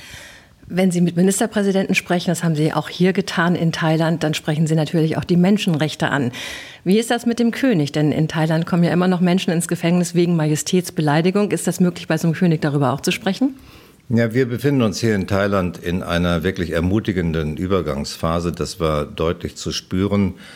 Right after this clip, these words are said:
Speaker 2: Und, äh, vor allen Dingen, äh, habe ich mich gefreut darüber, dass unmittelbar einen Tag vor unserer Ankunft der Mehrheitsführer im Parlament, Herr Pita, von dem Gericht freigesprochen wurde.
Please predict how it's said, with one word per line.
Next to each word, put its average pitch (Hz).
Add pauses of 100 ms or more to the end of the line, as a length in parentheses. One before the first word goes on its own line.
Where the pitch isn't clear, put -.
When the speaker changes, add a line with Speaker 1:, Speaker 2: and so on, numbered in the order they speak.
(280)
Speaker 2:
Und, 87
äh, 87
vor -
allen 98
Dingen, 95
äh, 92
habe 98
ich 95
mich 92
gefreut 85
darüber, 85
dass 73
unmittelbar 87
einen 82
Tag 80
vor -
unserer 78
Ankunft 92 (520)
der 85 (640)
Mehrheitsführer 92
im 98
Parlament, 80
Herr 78
Pita, 90 (460)
von 95
dem 87
Gericht 85
freigesprochen 80
wurde. 92